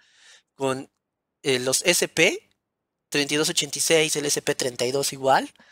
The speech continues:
los, eh, básicamente con cualquier microcontrolador S P,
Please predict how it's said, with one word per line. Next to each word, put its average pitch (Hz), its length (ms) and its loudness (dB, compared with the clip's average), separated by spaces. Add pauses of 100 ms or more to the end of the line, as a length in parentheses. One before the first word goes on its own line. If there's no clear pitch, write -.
(580)
los, 131 240 2
eh, 175 100 2
básicamente 175 540 2
con 143 160 -10
cualquier 151 280 -4
microcontrolador 131 680 -6
S 127 180 -2
P, 170 300 -2